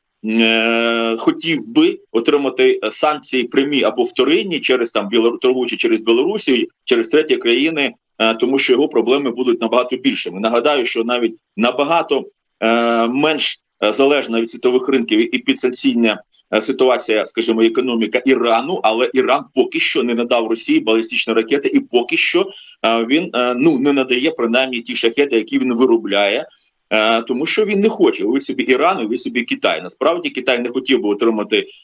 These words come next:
е, санкції, е, тому що це для нього буде дуже великою проблемою. Тим більше, що він публічно попереджений, е, і візитами, е, безпосередньо, е,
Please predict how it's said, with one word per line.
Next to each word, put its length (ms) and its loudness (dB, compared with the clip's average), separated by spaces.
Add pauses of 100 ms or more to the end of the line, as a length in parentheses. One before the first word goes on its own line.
(140)
е, 220 0
санкції, 680 0
е, 120 2
тому 260 -2
що 140 -4
це 140 0
для 120 0
нього 260 0
буде 400 0 (160)
дуже 220 2
великою 400 2
проблемою. 460 0
Тим 140 -4
більше, 260 0
що 140 -2
він 120 2
публічно 460 -2
попереджений, 720 -2 (320)
е, 260 0
і 160 2
візитами, 680 0 (420)
е, 500 2
безпосередньо, 840 0 (360)
е, 560 2